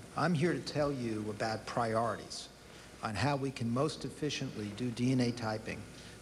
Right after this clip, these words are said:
uh, deal with these backlogs. Uh, and there are two initial points to be made that directly stemmed from what Debbie Smith told you today. Number one,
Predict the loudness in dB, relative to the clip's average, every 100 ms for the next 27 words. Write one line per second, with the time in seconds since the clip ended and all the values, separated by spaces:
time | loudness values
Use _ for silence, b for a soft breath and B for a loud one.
0 | 0 2 4 4 4 2 -2 -6 -2 -2
1 | -2 -4 -4 -4 -4 -8 -10 B B -2
2 | 2 2 0 -4 -12 -18 -18 -20 -20 -20
3 | -20 -20 -20 -20 -8 0 2 4 4 2
4 | 0 2 4 4 0 -4 -6 -2 4 4
5 | 4 0 0 0 0 0 -2 -2 0 2
6 | 2 0 -2 -8 B B B -8 -4 0
7 | 2 2 2 0 -6 -2 0 0 -2 -2
8 | -2 0 0 0 -2 0 0 -2 -4 -2
9 | -2 0 0 2 2 0 0 2 2 2
10 | 0 -2